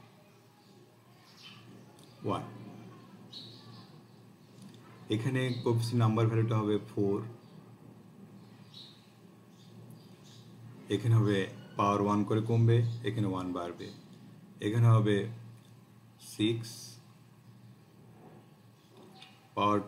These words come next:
টু কমবে, টু বাড়বে, and so on।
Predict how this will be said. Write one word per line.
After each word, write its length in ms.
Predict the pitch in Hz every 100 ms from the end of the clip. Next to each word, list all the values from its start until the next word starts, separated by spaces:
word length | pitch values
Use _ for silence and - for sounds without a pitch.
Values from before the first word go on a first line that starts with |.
| -
টু 80 | 127 127
কমবে, 340 | 135 131 135 135 139 -
টু 100 | 104 92
বাড়বে, 340 | 90 87 87 - 117 - _ _ _ _ _ _ _ - 101
and 160 | 95 90 - -
so 120 | - 95 78
on। 80 | -